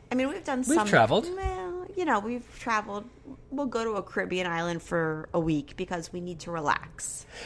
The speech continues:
Speaker 2: Yeah, we've done very little exotic
Speaker 1: Yeah,
Speaker 2: traveling.
Speaker 1: well, not even exotic, but cultural,
Speaker 2: <clears throat>
Speaker 1: seeing the world.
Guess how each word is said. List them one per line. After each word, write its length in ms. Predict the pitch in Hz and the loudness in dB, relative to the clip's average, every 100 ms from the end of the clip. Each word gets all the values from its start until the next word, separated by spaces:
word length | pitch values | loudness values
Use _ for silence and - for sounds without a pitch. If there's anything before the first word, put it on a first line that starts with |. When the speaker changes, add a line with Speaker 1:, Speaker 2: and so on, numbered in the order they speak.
| - - | -14 -12
Speaker 2:
Yeah, 200 | - 175 - | 2 4 8
we've 260 | 185 233 196 | 8 8 6
done 320 | 208 180 127 | 4 4 -2
very 400 | 135 120 143 143 | -6 4 6 8
little 380 | 131 127 120 117 | 6 4 4 2
exotic 560 | 117 104 101 98 95 - | -2 -6 2 4 2 -2
Speaker 1:
Yeah, 60 | - | -4
Speaker 2:
traveling. 400 | - - - 247 | -2 -2 -2 0
Speaker 1:
well, 100 | 302 | 2
not 220 | 320 339 | 2 -2
even 200 | 359 285 | -4 -4
exotic, 540 | 226 185 220 240 233 - | -4 2 4 4 2 -6
but 200 | - 202 - - - - | -2 -4 -4 -20 -18 -6
cultural, 640 | - 220 - 208 202 196 | -2 -2 -2 0 0 0
Speaker 2:
<clears throat> 0 | |
Speaker 1:
seeing 400 | - - 202 202 | -2 0 0 2
the 80 | 196 | 0
world. 680 | 185 185 180 175 170 170 | 0 2 2 0 0 -2